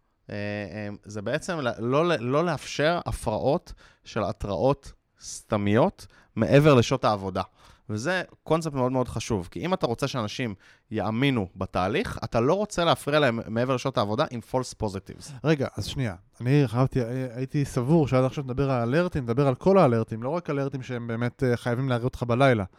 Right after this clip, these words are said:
Speaker 2: כי נכון, כי אלרטים זה מושג רחב, הוא מדבר
Speaker 1: נכון.
Speaker 2: גם על אקספשנים שהם לא דחופים.
Speaker 1: נכון.
Speaker 2: אז אתה בעצם, אתה, מה אתה אומר לעשות עם, אה, עם אלרטים שהם לא דחופים?
Speaker 1: אז אני אומר, אלרטים שהם לא דחופים,
Speaker 2: פשוט להפריד אותם, להפריד אותם
Speaker 1: כן.
Speaker 2: לבקט אחר?
Speaker 1: כן,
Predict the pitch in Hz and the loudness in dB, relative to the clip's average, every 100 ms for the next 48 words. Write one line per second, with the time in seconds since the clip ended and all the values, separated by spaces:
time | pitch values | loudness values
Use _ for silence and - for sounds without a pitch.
0 | - - - _ 127 139 175 151 135 196 | -20 -20 -20 _ 0 2 2 2 2 2
1 | 208 175 156 - 170 143 131 220 214 143 | 0 -4 -4 -2 0 0 2 2 2 2
2 | 151 220 202 214 226 226 220 - 214 226 | 4 4 4 2 4 2 2 2 2 0
3 | 220 226 226 - 220 - 110 107 117 107 | 0 0 0 0 0 -2 -8 -4 -2 2
4 | 98 - - - 120 - - 185 208 208 | 0 0 -12 -20 -16 -8 -2 0 0 0
5 | 202 190 175 - - 170 180 - 143 156 | -2 -4 -8 -12 0 4 4 0 -2 2
6 | 202 214 190 185 180 - 170 151 147 - | 4 4 4 4 2 0 0 2 0 -2
7 | 143 139 131 151 175 156 143 151 - 127 | -6 -2 4 4 4 0 0 0 0 0
8 | 120 127 117 147 175 165 - 117 143 151 | 2 2 4 4 4 2 0 0 0 -2
9 | 139 117 123 139 165 - 214 214 160 123 | -2 0 0 -2 -6 -6 -6 -4 -2 -2
10 | 147 170 202 226 214 165 165 160 147 143 | -2 -4 -2 -4 -4 -4 -4 0 4 6
11 | 160 156 - 208 247 - - 143 | 4 0 2 4 4 -2 0 2